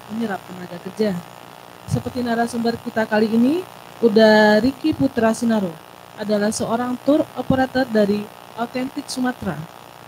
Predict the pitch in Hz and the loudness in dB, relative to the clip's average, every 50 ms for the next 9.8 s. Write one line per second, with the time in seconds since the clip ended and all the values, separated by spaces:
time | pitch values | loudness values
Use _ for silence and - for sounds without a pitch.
0 | - - 226 220 226 208 226 226 220 214 214 - - 247 277 277 294 302 311 311 | -8 -4 0 0 2 4 4 4 4 4 2 2 2 2 2 2 2 2 2 0
1 | 277 226 220 214 214 208 220 214 214 233 277 285 - - 311 320 302 - - - | 0 0 2 2 4 4 2 0 0 0 -2 -2 -2 -2 -2 -2 -2 -6 -10 -10
2 | - 247 254 247 - - - - 196 175 202 269 - - - - - - - - | -10 -8 -8 -8 -8 -10 -10 -8 -6 -6 -6 -8 -10 -12 -16 -16 -18 -20 -20 -20
3 | - - - - 202 226 226 226 226 226 226 226 - - 262 254 254 - 277 269 | -20 -20 -14 -6 -2 2 2 2 2 2 0 -2 -2 -2 0 0 0 0 0 2
4 | - - - 277 285 294 277 294 285 269 226 233 226 220 226 226 226 - - - | 2 2 2 2 2 2 2 2 2 2 0 0 -2 -2 -2 -8 -12 -12 -8 -6
5 | 277 269 277 269 262 262 262 247 - 233 226 220 226 208 - - 180 160 160 160 | -4 -2 -2 -2 -2 -2 -4 -4 -2 -2 0 2 0 0 0 -2 -4 -6 -6 -8
6 | - - - - - - - 220 214 214 214 220 220 240 226 226 233 233 233 - | -12 -14 -20 -20 -10 -4 0 2 2 4 4 2 2 2 0 0 0 -2 -4 -4
7 | - 214 208 202 214 202 208 220 220 214 208 202 196 196 - - - 269 233 220 | -2 -2 -2 -2 -2 -4 -4 -6 -4 -4 -2 -2 -4 -4 -6 -4 -2 -2 0 2
8 | 262 269 277 - - - 233 226 226 220 233 240 247 254 254 262 262 262 262 247 | 2 2 2 0 0 -2 0 2 2 4 4 4 4 4 4 4 4 2 0 -2
9 | - - - 214 226 226 - - 214 208 196 202 196 180 165 | -6 -6 -4 -2 -2 -2 -2 -4 -4 -2 0 0 0 0 0